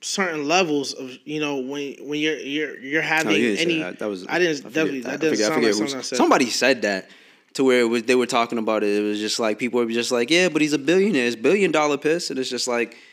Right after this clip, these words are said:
Speaker 2: it's still piss, though.
Speaker 1: Exactly. And then, depending on the conversation you're having, obviously that comment gonna apply,
Speaker 2: Mm-hmm.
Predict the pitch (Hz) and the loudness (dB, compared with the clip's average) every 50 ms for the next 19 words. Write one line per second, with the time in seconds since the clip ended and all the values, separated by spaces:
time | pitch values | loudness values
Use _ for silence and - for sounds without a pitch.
0 | - _ _ _ _ _ _ _ _ _ _ - _ _ _ _ _ _ _ _ | -20 _ _ _ _ _ _ _ _ _ _ -20 _ _ _ _ _ _ _ _
1 | _ _ _ _ _ _ _ _ _ - - - - - - 151 - - - - | _ _ _ _ _ _ _ _ _ -10 -6 -4 -2 0 0 0 0 -2 -4 -2
2 | - 185 151 - - - - - - - _ _ _ _ _ _ _ _ _ _ | 0 0 0 0 -2 -6 -8 -14 -20 -20 _ _ _ _ _ _ _ _ _ _
3 | _ _ _ _ _ _ _ _ _ _ _ _ _ _ - 135 127 131 156 160 | _ _ _ _ _ _ _ _ _ _ _ _ _ _ -18 -12 -8 -4 -2 -2
4 | 160 139 123 117 110 101 - _ _ _ _ _ _ _ - 147 151 147 139 127 | -2 -2 -4 -6 -10 -12 -16 _ _ _ _ _ _ _ -6 -2 -2 -2 -2 -4
5 | - - _ 135 139 143 - 185 190 202 208 202 196 190 - 196 185 180 - 196 | -8 -14 _ -8 -8 -2 0 2 2 4 2 2 0 0 0 0 0 0 2 2
6 | 180 - - 180 170 170 160 147 135 131 127 127 127 127 127 - _ _ _ _ | 2 2 2 0 0 2 2 2 0 0 -2 -2 -4 -6 -8 -10 _ _ _ _
7 | _ _ _ _ _ _ - 160 170 175 165 - 185 170 156 139 127 143 156 165 | _ _ _ _ _ _ 2 2 4 4 2 0 0 -2 -2 -2 0 2 4 4
8 | 170 165 165 - - - - - - - 180 185 180 170 165 156 135 139 151 147 | 4 4 2 -2 -8 -18 -10 -8 -4 0 2 2 2 2 0 -2 -2 -4 -6 -6
9 | 143 110 131 139 - - - - 175 190 175 139 107 104 - - - 113 113 107 | -8 -8 -12 -16 -16 -10 -4 0 2 2 2 0 -2 -4 -10 -12 -8 -4 -4 -2
10 | 104 101 101 | -2 -2 -4